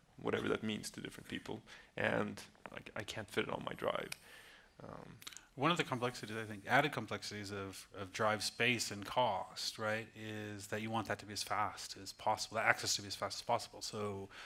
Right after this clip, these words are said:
Speaker 2: um, you know, one of the things we transitioned to a while back was S S Ds, right? So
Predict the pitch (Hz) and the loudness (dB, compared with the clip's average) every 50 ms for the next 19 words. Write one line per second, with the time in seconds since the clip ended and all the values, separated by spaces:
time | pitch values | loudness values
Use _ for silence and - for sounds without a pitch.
0 | - - - - - 113 104 104 104 101 95 95 98 107 110 104 101 101 110 117 | -12 -14 -16 -4 2 6 6 6 6 4 0 -4 -4 -2 -2 0 2 2 2 2
1 | 110 104 101 104 110 104 98 95 110 101 - 113 101 101 135 147 - 139 107 - | 2 2 0 -2 -2 -2 -2 -2 0 0 2 2 2 2 2 2 2 0 0 -2
2 | - 113 104 101 117 143 170 165 120 107 95 95 - 107 101 113 - - 95 92 | -2 -2 -2 2 4 4 6 6 6 6 4 4 4 0 -2 0 -2 -2 -2 0
3 | - 139 131 98 87 - - - - - - - - 101 101 104 - - - - | 4 4 4 4 2 -2 -8 -8 -8 -8 -8 -6 0 2 2 2 2 -2 -6 -10
4 | - - - - - - 143 135 127 117 | -10 -10 -10 -6 2 6 8 8 8 6